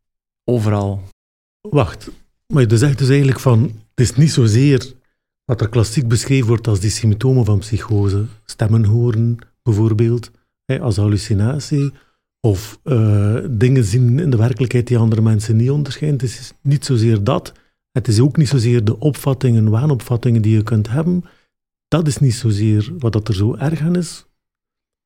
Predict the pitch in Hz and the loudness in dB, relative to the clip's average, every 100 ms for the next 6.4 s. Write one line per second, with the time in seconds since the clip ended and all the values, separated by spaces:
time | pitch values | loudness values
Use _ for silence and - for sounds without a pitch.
0 | _ _ _ - 117 147 131 - - 113 | _ _ _ -2 2 2 0 -4 -2 0
1 | 175 120 107 110 101 - 113 214 131 - | 2 0 0 -2 -4 -4 -6 -4 -6 -4
2 | 113 101 - 113 104 101 104 - _ _ | -4 -4 -4 -2 0 0 -2 -6 _ _
3 | _ _ - 98 110 180 147 110 107 104 | _ _ -2 2 4 6 4 4 2 0
4 | 110 107 113 110 107 - - _ _ _ | -2 0 0 0 -2 -10 -20 _ _ _
5 | _ _ _ _ _ - - - - - | _ _ _ _ _ -14 -12 -12 -16 -18
6 | - - - - | -20 -18 -16 -16